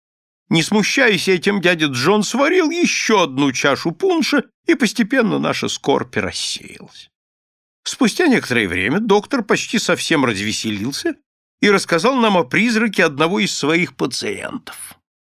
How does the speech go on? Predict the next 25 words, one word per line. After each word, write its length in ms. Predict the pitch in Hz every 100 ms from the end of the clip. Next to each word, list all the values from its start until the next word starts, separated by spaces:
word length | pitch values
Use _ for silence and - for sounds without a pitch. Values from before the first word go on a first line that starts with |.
| _ _ _ _ _ _ _ _ _
При 140 | 190 196
всем 240 | - 233
желании 600 | 175 240 277 240 196 180
я 220 | 190 196
не 240 | 190 190 110
могу 240 | 233 190
передать 500 | 127 131 123 120 110
вам 200 | 110 107
его 280 | 110 113 113
истории 420 | 98 - 151 123
целиком. 680 | 110 110 113 95 - - - _ _ _ _ _
Э, 200 | - - 120
все 240 | - 220
потом 300 | 147 139 135
признали, 500 | 151 175 214 277 226
что 180 | - 190
это 160 | 170
был 180 | 175 226
лучший 600 | 233 233 294 220 - 233
из 120 | 202
рассказов, 600 | 208 214 - 143 90 85 -
самый 380 | 180 208 185
мрачный 720 | 147 127 127 156 185 - 190 190
и 40 |
страшный. 680 | 156 185 185 117 - 82